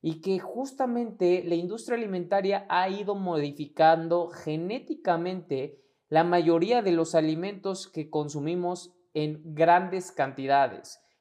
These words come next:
El trigo, el arroz, las frutas, la mayoría de los vegetales y sobre todo la carne. Entonces, ¿qué es lo que debemos de comer? ¿Qué es de lo que se trata todo esto, Robert? Voy a hacer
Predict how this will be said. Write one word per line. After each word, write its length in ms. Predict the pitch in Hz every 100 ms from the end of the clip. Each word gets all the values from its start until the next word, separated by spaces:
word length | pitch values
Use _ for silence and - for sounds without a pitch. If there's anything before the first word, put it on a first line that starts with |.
| _
El 280 | 123 123 -
trigo, 640 | 185 185 170 156 151 151 -
el 160 | 120
arroz, 720 | 113 120 151 170 160 156 - _ _ _
las 260 | 120 117 -
frutas, 800 | 175 196 196 135 127 135 - - _ _ _ _
la 240 | - 139 147
mayoría 400 | 156 156 160 185
de 20 | 180
los 200 | 143 135
vegetales 920 | 135 139 135 190 190 139 151 - _ _ _ _
y 100 | 156
sobre 280 | 151 190 185
todo 720 | 185 208 208 214 220 - _ _
la 320 | 139 - 135
carne. 420 | 143 131 107 104 _ _
Entonces, 600 | 170 175 226 196 196 180
¿qué 160 | - 220
es 80 | 226
lo 160 | 240
que 140 | 220 160
debemos 340 | 160 170 180
de 140 | 156
comer? 580 | - 135 160 175 175 - _ _ _
¿Qué 340 | 185 208 220
es 260 | 220 220 - _ _
de 120 | 160
lo 160 | 170 165
que 80 | 156
se 120 | 151
trata 380 | 151 165 170 170
todo 260 | 170 160
esto, 300 | 147 151 165
Robert? 400 | 156 156 165 170 -
Voy 260 | 147 156 220
a 60 |
hacer 640 | 254 226 190 190 190 -